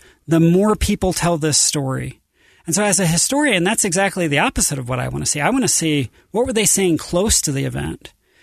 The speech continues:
But this story becomes popular long after the event because the image of the disgruntled wife throwing those pages into the flames is just,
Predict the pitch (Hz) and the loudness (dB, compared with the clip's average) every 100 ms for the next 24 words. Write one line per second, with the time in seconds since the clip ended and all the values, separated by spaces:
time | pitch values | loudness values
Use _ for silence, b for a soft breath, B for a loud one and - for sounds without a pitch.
0 | b - 147 254 - 233 202 160 151 143 | b -10 -2 0 0 0 0 -2 -2 -2
1 | 139 - 170 - 160 151 147 147 175 185 | -2 0 0 0 -2 2 2 4 4 0
2 | 180 151 135 135 127 - 135 139 170 - | -2 -2 0 0 -2 -4 -4 -2 -2 -2
3 | 202 220 196 143 117 - B B - 135 | 0 2 4 2 0 -6 B B -10 -6
4 | 156 170 - 139 165 196 - 190 151 160 | -4 -2 -2 0 0 0 0 -2 -2 0
5 | 160 143 - 175 202 208 175 - - 190 | 0 0 -2 -2 0 2 2 0 -2 -2
6 | 185 165 185 170 147 - - 160 185 170 | 0 0 0 0 -4 -6 -2 0 2 2
7 | 147 123 139 135 170 160 - | 2 0 -2 -2 0 2 0